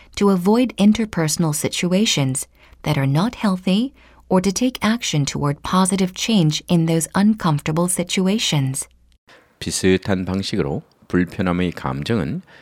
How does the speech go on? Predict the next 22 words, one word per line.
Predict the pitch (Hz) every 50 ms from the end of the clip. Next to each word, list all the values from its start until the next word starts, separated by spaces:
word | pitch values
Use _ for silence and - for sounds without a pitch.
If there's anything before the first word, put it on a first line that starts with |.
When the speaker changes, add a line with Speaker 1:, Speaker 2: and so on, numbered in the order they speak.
| - - -
Speaker 2:
건전하지 | - - 90 87 92 90 92 87 85 85 82 90
못한 | 87 85 82 - 104 101 87 71 64
대인 | - - 73 71 73 78 80 85 85 80
관계의 | 80 - - 64 64 67 67 64 69 69 65 71 78 85 82 76
상황을 | - - - 98 92 87 92 92 95 95 82 -
피하거나 | - - - 90 87 92 113 107 123 127 107 147 _ _ - - - - _ _
그러한 | - - 113 110 113 123 127 117 - -
불편한 | - 92 92 90 - - - 101 95 98 98 98
상황에서 | 95 - - - - 87 80 78 78 85 95 - - - 69 92 131 _ _ - - _ _ _
긍정적인 | - - 110 107 104 104 104 101 107 101 101 101 95 98 95 107 127 131 110 82
변화의 | - - - 80 78 80 78 82 78 85 90 90 87 -
방향으로 | - - - - 69 67 71 78 78 80 85 101 101 82
행동을 | - - - 110 98 95 101 98 95 90
취하도록 | - - - 107 107 107 - 76 65 - _ _ - - _ _ _ -
우리에게 | 98 90 90 87 82 80 78 - - 95 82 73 71 -
신호를 | - - - - 117 98 92 117 117 131 110 76
보낼 | - - 82 73 71 71
수 | - - -
있습니다. | 104 - - 71 64 - 69 - _ _ _ _ _ _ _ _ _ _ _ _ _ _ _ _ _ - - -
Speaker 1:
Uncomfortable | 202 190 196 185 - 220 214 220 214 - 226 208 196 190
feelings | 185 - 190 180 170 170 175 170 - -
can | - 165 156